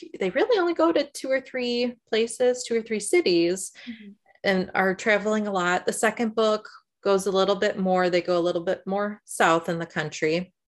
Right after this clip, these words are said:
Speaker 1: And then in the third book, Cora goes off on her own, essentially, for, for the second half of the book. And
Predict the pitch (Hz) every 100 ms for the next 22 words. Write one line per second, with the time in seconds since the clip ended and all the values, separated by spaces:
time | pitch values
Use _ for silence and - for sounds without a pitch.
0 | _ _ - - 226 208 196 180 - 175
1 | 160 226 226 208 190 170 165 - - -
2 | - _ _ - - 208 196 190 180 -
3 | _ _ - - 185 170 180 160 165 -
4 | 170 165 180 160 156 165 190 226 220 -
5 | 247 240 - 170 - _ _ _ _ _
6 | _ - 165 160 165 165 _ - 165 170
7 | 165 165 277 359 185 165 160 156 151 -
8 | - - - - 175 156 156 156